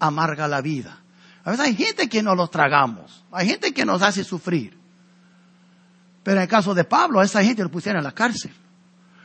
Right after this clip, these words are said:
Le dieron con el látigo. La apedrearon. Entonces busqué, y siempre me gusta buscar la diccionario oficial de España. Yo voy ahí,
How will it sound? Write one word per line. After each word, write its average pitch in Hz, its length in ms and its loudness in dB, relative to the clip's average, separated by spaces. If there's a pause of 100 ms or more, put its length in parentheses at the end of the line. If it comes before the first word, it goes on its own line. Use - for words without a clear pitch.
Le 180 120 2
dieron 170 280 2
con 151 160 -4
el 143 100 2
látigo. 156 460 -4 (360)
La 185 120 4
apedrearon. 143 760 -2 (1160)
Entonces 277 320 0
busqué, 247 540 4
y 220 200 -4
siempre 294 240 -4
me 247 140 -2
gusta 233 260 -2
buscar 196 680 2
la 165 220 2
diccionario 180 580 0
oficial 175 600 -2
de 151 100 -4
España. 143 560 -2 (260)
Yo 147 180 -4
voy 170 160 0
ahí, 175 260 0